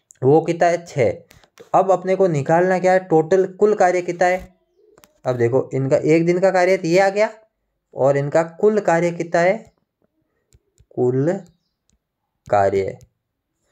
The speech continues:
कुल कार्य क्या होता है? ये जो अपन मानते हैं, एलसीएम लेते हैं, ये कुल कार्य होता है। तो कुल कार्य है सिक्सटी और एक दिन का कितना है? छः। तो दिन कितने आ गए?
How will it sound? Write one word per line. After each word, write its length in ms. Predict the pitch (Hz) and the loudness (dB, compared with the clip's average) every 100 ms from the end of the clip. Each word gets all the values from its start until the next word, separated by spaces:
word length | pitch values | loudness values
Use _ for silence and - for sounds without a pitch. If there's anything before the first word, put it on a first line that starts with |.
| _ _ | _ _
कुल 200 | 170 185 | 2 4
कार्य 240 | 190 185 | 4 2
क्या 160 | 185 190 | 2 0
होता 160 | 180 190 | 2 0
है? 60 | |
ये 180 | 135 151 | 0 0
जो 160 | 165 180 | 2 0
अपन 160 | 185 | 0
मानते 380 | 165 165 175 185 | 0 -2 0 0
हैं, 60 | 151 | 2
एलसीएम 420 | 151 151 185 175 | 2 2 -2 0
लेते 240 | 175 175 | 0 0
हैं, 80 | 151 | 0
ये 100 | 165 | 0
कुल 180 | 165 190 | 0 0
कार्य 260 | 190 185 | 2 2
होता 180 | 185 180 | 0 0
है। 220 | 185 185 _ _ _ - | -2 -4 _ _ _ -6
तो 80 | |
कुल 260 | 139 170 185 | 0 2 2
कार्य 340 | 175 156 160 | 2 2 2
है 80 | 175 | 0
सिक्सटी 680 | 180 175 170 - 208 208 - _ _ | 0 -4 -4 -4 -4 -4 -8 _ _
और 160 | - 127 | -2 0
एक 320 | 120 180 180 | 2 2 4
दिन 180 | 165 165 | 0 0
का 120 | 170 | -2
कितना 280 | 165 165 170 | -2 -2 0
है? 160 | 165 165 | -2 -4
छः। 380 | - 165 190 202 - _ _ | -6 0 2 2 -6 _ _
तो 120 | 135 | -6
दिन 240 | 135 156 170 | -2 -2 -2
कितने 240 | 165 165 | -2 2
आ 120 | 160 | 2
गए? 300 | 156 180 220 | 2 0 -2